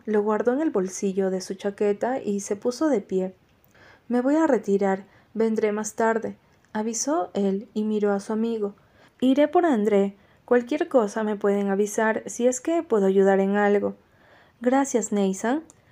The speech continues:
Bonnie alegó. El ruloso miraba con detenimiento a su amigo, quien se acercaba a la madre de la chica y se despedía. Cuando salió de la habitación,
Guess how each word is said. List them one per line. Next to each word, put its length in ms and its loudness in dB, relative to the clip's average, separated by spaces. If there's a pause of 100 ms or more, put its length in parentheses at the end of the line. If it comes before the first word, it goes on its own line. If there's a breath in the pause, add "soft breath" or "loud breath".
(120)
Bonnie 440 2
alegó. 500 2 (540 soft breath)
El 180 2
ruloso 480 0
miraba 460 0
con 160 -2
detenimiento 920 -2
a 60 2
su 140 -6
amigo, 440 -2 (320 loud breath)
quien 180 -2
se 80 -2
acercaba 580 0
a 40 2
la 100 2
madre 420 2
de 80 0
la 160 -2
chica 440 -4 (220 soft breath)
y 100 -4
se 100 -4
despedía. 720 0 (520 soft breath)
Cuando 300 0
salió 320 0
de 100 0
la 80 2
habitación, 720 -4